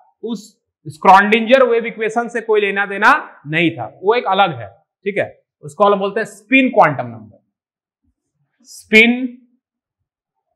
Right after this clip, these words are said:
क्वांटम नंबर,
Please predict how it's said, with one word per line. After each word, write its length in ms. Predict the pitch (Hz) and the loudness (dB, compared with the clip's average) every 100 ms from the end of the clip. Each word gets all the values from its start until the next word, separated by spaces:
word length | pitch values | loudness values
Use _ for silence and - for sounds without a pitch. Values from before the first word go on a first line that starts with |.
| _ _ _ _ _ _ | _ _ _ _ _ _
क्वांटम 760 | 165 160 175 165 185 196 196 - - - _ _ _ _ _ _ _ _ _ 240 _ _ _ 330 _ _ _ _ _ _ - | 4 4 4 2 0 0 -4 -14 -20 -20 _ _ _ _ _ _ _ _ _ _ _ _ _ _ _ _ _ _ _ _ -8
नंबर, 600 | 139 143 139 120 101 | -2 0 0 -2 -6